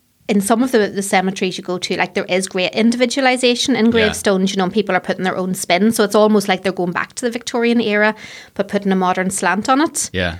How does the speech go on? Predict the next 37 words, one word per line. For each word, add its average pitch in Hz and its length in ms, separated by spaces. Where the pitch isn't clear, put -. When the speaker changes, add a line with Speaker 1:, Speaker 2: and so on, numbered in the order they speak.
Speaker 1:
And 202 120
you 202 40
can 208 140
see 214 220
that 190 240
in, 220 180
in 202 260
the 208 60
city 208 260
cemetery 196 480
as 190 120
well, 190 340
where 196 100
the 190 140
old 185 300
graves 190 440
are 190 100
kind 190 220
of 175 60
almost 185 260
being 180 160
replicated 202 540
in 185 140
modern 185 360
style 208 640
in 196 100
some 190 160
of 180 60
the 180 80
new 175 160
graves. 208 560
Um, 180 460
Speaker 2:
I - 20
wanna 190 140
go 240 140
back 101 400
to, 98 440